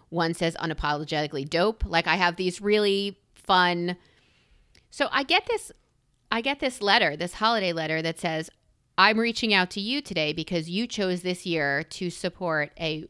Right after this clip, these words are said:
female black owned business. And I want you to know how much we appreciate it." And it was right after I read that, "Here's ten grand a year from Delaware. And here's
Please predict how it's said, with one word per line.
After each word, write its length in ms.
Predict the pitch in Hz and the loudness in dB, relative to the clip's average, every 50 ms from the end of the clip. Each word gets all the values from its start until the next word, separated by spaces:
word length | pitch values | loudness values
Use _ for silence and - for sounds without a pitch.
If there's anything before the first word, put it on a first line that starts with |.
| _ _ _ | _ _ _
female 580 | _ - - 208 214 214 208 202 196 196 185 | _ -10 -6 -2 -2 0 0 0 0 0 -2
black 400 | 180 - 170 175 165 160 175 - | -2 -4 0 4 4 4 4 2
owned 300 | - 147 160 160 160 160 | -2 -4 -2 -2 -4 -6
business. 520 | - 160 147 139 - 143 131 131 151 - - - | -6 -6 -6 -4 -4 -6 -4 -6 -8 -10 -8 -6
And 100 | 147 160 | -4 -2
I 60 | 156 | -2
want 320 | 156 160 165 156 160 - - | -2 0 0 -2 -2 -2 -4
you 80 | 180 | -4
to 80 | 170 165 | -2 -2
know 140 | 156 151 147 | -2 -2 -2
how 160 | 160 160 147 | -2 -2 -2
much 240 | 147 135 135 - - | -2 -4 -6 -6 -6
we 100 | 147 135 | -6 -6
appreciate 540 | 135 - - 135 139 - - 139 131 110 | -6 -6 -6 -6 -6 -6 -6 -8 -8 -8
it." 160 | 90 80 - _ _ _ _ _ _ _ _ _ _ _ _ _ _ _ - | -8 -10 -12 _ _ _ _ _ _ _ _ _ _ _ _ _ _ _ -6
And 240 | - 156 151 151 160 | -2 0 0 0 0
it 60 | - | -2
was 160 | 135 170 - | -4 -6 -6
right 360 | 202 185 180 208 202 196 208 208 | -8 -4 2 6 8 8 8 10
after 320 | 196 185 190 - - 180 | 8 6 6 4 2 2
I 80 | 160 165 | 2 2
read 400 | 175 165 151 151 151 151 151 - | 2 4 4 6 4 4 2 2
that, 320 | 151 143 139 135 135 - | 2 4 4 2 2 -2
"Here's 220 | 190 202 269 320 - | -4 -4 -4 -4 -4
ten 200 | - 311 277 277 | -2 -2 -2 2
grand 260 | 277 285 262 262 262 | 2 2 2 2 2
a 20 | |
year 260 | 254 233 285 330 240 190 | 0 0 0 0 0 0
from 160 | - 185 190 | -2 -2 0
Delaware. 540 | 190 208 233 262 220 156 143 135 135 127 123 | 2 2 2 4 2 2 0 0 0 0 0
And 100 | 131 175 | -2 -2
here's 220 | 202 254 277 277 | -2 0 0 2